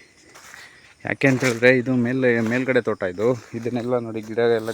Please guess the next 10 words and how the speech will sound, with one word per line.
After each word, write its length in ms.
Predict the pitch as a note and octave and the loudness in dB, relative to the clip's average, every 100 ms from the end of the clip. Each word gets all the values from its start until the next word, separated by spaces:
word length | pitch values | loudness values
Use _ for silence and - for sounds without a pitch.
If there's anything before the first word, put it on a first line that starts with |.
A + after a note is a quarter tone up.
| G#2+ | -8
ಗುಡ್ಸಿದೀವಿ 460 | G#2+ - A2 G#2+ G#2 | -12 -10 -8 -8 -8
ನೀಟಾಗಿ. 380 | G#2 G2+ G2+ A#2 - _ _ _ _ - - _ _ - | -10 -10 -10 -16 -18 _ _ _ _ -20 -20 _ _ -6
ಆದರೆ 220 | G#2+ A#2 A2+ | -2 4 4
ಇಲ್ಲಿ 220 | A2 B2 B2 G#2+ A2+ - - - - - - - - - - - - - - - - | 6 6 6 4 -2 -4 -4 -10 -16 -20 -20 -20 -20 -20 -16 -16 -16 -20 -20 -20 -14
ನಮ್ದು 220 | G2+ G2 F#2+ | -12 -8 -8
ಅಡಿಕೆ 200 | F#2 C#3 C3+ | 0 2 4
ತೋಟ 160 | B2 B2 A2+ | 4 4 4
ಏನಿದೆ 260 | A2+ G2+ G#2+ A2+ | 4 6 8 6
ಇದ್ರೊಳಗಡೆ 420 | F#2+ G2+ A2+ A#2 A2+ A#2+ A2+ - - G#2 | 4 -2 0 2 2 0 -4 -14 -12 -12
ಎಷ್ಟು 320 | G#2 - - | -8 -6 0